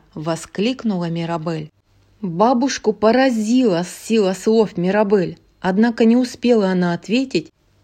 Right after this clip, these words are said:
как большой разлом практически разорвал дом на части,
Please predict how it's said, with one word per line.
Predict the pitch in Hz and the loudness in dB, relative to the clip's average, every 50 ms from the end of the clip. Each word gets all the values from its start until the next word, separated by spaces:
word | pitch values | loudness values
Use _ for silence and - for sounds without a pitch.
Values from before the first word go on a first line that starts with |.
| _ _ | _ _
как | - - 185 190 185 190 | -6 -2 -2 -2 0 2
большой | 180 214 220 220 220 - - 277 269 262 | 2 2 2 2 0 0 2 4 4 4
разлом | 254 262 262 247 233 233 254 262 262 277 269 240 185 160 | 4 4 2 2 2 2 2 2 4 4 2 2 2 -2
практически | - - 175 175 185 185 180 - - 294 302 302 - 226 208 - - - 196 | -4 -4 -4 -2 -2 -2 -4 -4 -2 -2 -2 0 -2 -6 -8 -6 -4 -2 0
разорвал | 185 196 202 190 196 214 214 220 214 247 269 269 233 | 0 0 0 2 2 2 2 2 2 2 2 2 2
дом | 175 175 254 254 240 | 2 2 2 4 4
на | 208 226 262 | 2 2 0
части, | 254 - - 254 214 180 175 - - - - 165 156 | -2 -2 -2 -2 0 -2 -2 -6 -10 -12 -12 -12 -12